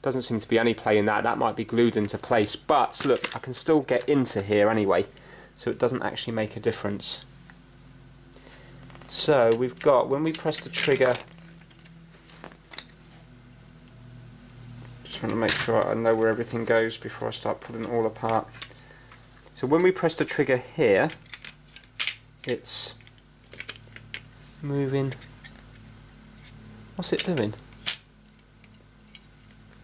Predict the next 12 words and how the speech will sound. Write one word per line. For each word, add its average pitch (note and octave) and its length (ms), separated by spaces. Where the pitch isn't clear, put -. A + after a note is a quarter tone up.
Let's - 120
take - 200
that - 160
out. F#2+ 180
When C#3+ 160
we E3 60
press - 260
the - 120
trigger, - 460
it - 140
must A#2+ 240
be A#2 100